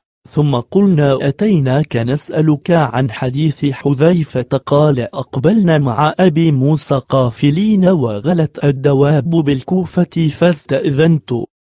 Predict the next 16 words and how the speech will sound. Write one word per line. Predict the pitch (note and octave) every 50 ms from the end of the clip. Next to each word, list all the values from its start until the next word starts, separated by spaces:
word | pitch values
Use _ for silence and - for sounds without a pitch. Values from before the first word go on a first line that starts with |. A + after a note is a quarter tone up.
| _ _ D3
أنا | D3+ D#3+ C#3+ B2+ A2 G2
وصاحب | F#2 G2+ A2+ C3 D3+ D3 - - F#3+ F#3 F3+ E3+ - D3+ C#3 C3
لي | C3+ C#3+ C#3 C3 C#3+ D3+ F3+ F#3 F3+ E3
أبا | - C3+ D3 C#3 C#3+ D3 D3+ D3
موسى | C3 A#2+ A#2+ B2+ C#3 C#3+ - - - E3+
فأذن | - - D3+ D3+ E3 D#3 D3 C3+ C#3 D3 C#3 C3+
لنا، | C3 D#3 G3+ A3 G3+ G3+ G3 F#3+
فقدمنا | F3 - C#3 B2+ - - C#3+ C#3 C3+ E3 E3 F3 E3+ E3 E3 D3+ C#3 C3 A#2+ - B2+
الكوفة | B2+ A#2+ - - F#3 F#3 D#3+ - - D#3+ D3+ -
باكرا | E3 D3+ G3 A#3 - - - - E3 E3 E3 E3+ F3
من | E3+ D#3+ C#3 C3 B2+ B2+ B2+ B2+ - -
النهار، | C#3+ C#3+ C#3+ C3+ C3+ C3+ B2+ C3 D3+ E3+ F3+ D#3+ C#3+ C3+
فقلت | A#2+ - - B2+ B2 - G#3 B3 A#3 F#3 -
لصاحبي: | G#3 G3+ F3 E3 D#3 - - F#3+ F#3 F3+ F3 - D3+ C3+ C3+ D3 C#3 A2+ F#2+ G2 - _ _ _ _ _ -
"إني | F3+ F#3 F3+ F3 E3 D3+ D3 C#3+
داخل | B2 B2+ B2 B2+ C#3 - - G#3 G3+ F3+ F3 F3+ E3+ D3+